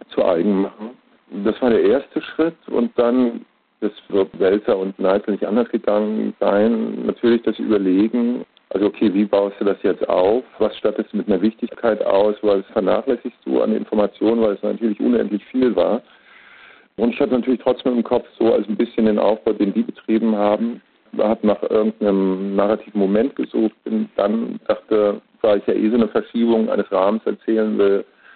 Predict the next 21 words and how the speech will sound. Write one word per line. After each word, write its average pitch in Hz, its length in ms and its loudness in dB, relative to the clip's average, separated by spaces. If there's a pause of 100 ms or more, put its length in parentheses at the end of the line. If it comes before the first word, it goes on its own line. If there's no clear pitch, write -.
(340)
habe 101 140 2
ich 98 60 -2
so 110 100 -4
grundlegend 104 640 0
so 117 60 -2
ein 104 60 0
bisschen 107 260 -2
den 95 100 0
Kriegsverlauf 92 760 0 (140)
so 104 160 -2
als 92 240 0 (320)
Anker 120 320 -2
genommen 104 560 -2 (480)
und 107 640 4 (960)
habe 120 240 -8
dann 143 160 0
erstmal - 300 -2
Texte - 360 -6
sortiert. 98 720 -2 (580)
Und 104 180 -4
dann 175 540 0